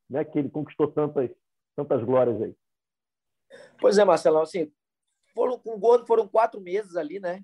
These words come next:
Speaker 2: Foram, foi pouco tempo também, até trabalhei com o Paulinho Cardoso também, quatro meses lá em, lá em Marechal, na época que ele tava no Marechal. E, assim, metodologia totalmente diferente, né? O Lacerda é um cara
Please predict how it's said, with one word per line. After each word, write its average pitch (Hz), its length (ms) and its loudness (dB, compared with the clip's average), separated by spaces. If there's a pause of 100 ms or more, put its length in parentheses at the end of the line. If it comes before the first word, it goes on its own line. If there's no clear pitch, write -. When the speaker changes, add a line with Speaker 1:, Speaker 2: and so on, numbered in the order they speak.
(140)
Speaker 2:
Foram, 151 220 -6 (120)
foi 160 120 0
pouco 165 220 -2
tempo 151 300 -2
também, 139 240 0
até 151 160 0
trabalhei 165 340 0
com - 80 -10
o - 40 -14
Paulinho 156 240 0
Cardoso 139 420 -4
também, 139 320 -6
quatro 143 260 -2
meses 131 280 -6
lá 131 140 0
em, 127 240 -14
lá 117 120 -8
em 127 40 -10
Marechal, 123 600 -2 (400)
na 113 100 -4
época - 180 -6
que 117 60 -4
ele 110 80 -4
tava 113 200 0
no 117 80 -2
Marechal. 113 580 0 (760)
E, - 40 0
assim, 175 280 0
metodologia 208 580 0
totalmente 247 380 -2
diferente, 190 440 -6
né? 143 140 -16 (160)
O - 140 -12
Lacerda 175 380 2
é - 20 0
um 214 80 -8
cara - 440 0